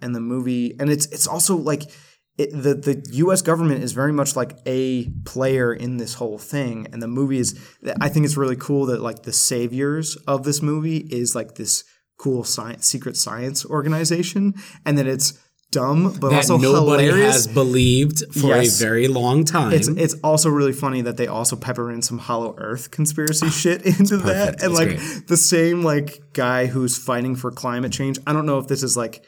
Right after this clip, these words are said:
Speaker 1: a, like, piss take kinda thing on this, that the guy that's, like, one of the main scientists for climate change, which is, sorry, what's the actor's name? Um, the,
Speaker 2: You're talking about
Speaker 1: the,
Speaker 2: Bradley
Speaker 1: the
Speaker 2: Whitford?
Speaker 1: Yes.
Speaker 2: Yeah.
Speaker 1: He's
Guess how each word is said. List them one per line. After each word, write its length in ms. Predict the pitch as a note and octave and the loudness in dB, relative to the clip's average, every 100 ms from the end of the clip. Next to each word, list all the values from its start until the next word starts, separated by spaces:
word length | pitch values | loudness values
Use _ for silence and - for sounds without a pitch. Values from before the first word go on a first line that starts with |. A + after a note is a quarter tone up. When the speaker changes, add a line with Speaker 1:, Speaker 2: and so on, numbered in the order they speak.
| _ _ - | _ _ -6
Speaker 1:
a, 180 | A#2+ A2+ | -4 -2
like, 380 | A2 G#2 - _ _ _ _ _ _ _ | -4 -8 -12 _ _ _ _ _ _ _
piss 220 | - C#3 - | -4 0 2
take 420 | D3 D3 D3 - | 0 -2 -4 -8
kinda 220 | D#3 D3 | -6 -6
thing 360 | D3 D#3 D#3+ D#3+ | -4 -2 -2 -2
on 220 | - D3 | -2 -2
this, 220 | D3+ D#3 | 0 0
that 140 | C3+ | -2
the 80 | A#2+ | -4
guy 260 | A#2+ A2+ A2+ | -4 -4 -2
that's, 240 | A#2+ - | -4 -4
like, 180 | A#2+ - | -8 -8
one 300 | A#2+ G#2+ A#2+ | -8 -6 -4
of 100 | A#2 | -4
the 60 | A#2 | -4
main 360 | A#2 A#2+ B2 | -4 -4 -4
scientists 720 | A#2+ C3+ A#2 A2+ A#2+ A#2 - - | -2 -2 -4 -8 -8 -6 -8 -10
for 220 | - A#2 | -6 -6
climate 300 | A2+ A#2 A#2+ | -6 -8 -8
change, 260 | A#2 A#2+ B2 | -8 -8 -6
which 180 | A#2+ A#2+ | -6 -6
is, 240 | A2+ G#2+ A2 _ - | -6 -6 -12 _ -14
sorry, 160 | - A#2 | -6 -4
what's 140 | A2 | -2
the 60 | A#2 | -4
actor's 260 | A2 A#2+ B2 | -4 -6 -6
name? 320 | A#2 A#2 A#2+ _ _ _ _ - | -6 -8 -10 _ _ _ _ -10
Um, 600 | A2 G#2 G#2 G2+ G2+ G2 - - - _ - _ _ - | -8 -6 -6 -6 -6 -10 -20 -20 -20 _ -20 _ _ -6
the, 80 | |
Speaker 2:
You're 40 | A#2 | -2
talking 220 | C#3+ D3 | 2 2
about 80 | A2 | 2
Speaker 1:
the, 80 | C3+ | 2
Speaker 2:
Bradley 320 | B2+ B2 A#2+ | 0 2 2
Speaker 1:
the 60 | |
Speaker 2:
Whitford? 360 | A#2 A#2+ E3+ D#3+ | 0 0 0 0
Speaker 1:
Yes. 460 | C#3+ A#2 - - - | -2 0 0 0 0
Speaker 2:
Yeah. 200 | A2 - - _ | -2 -2 -12 _
Speaker 1:
He's 300 | - D#3+ | 2 4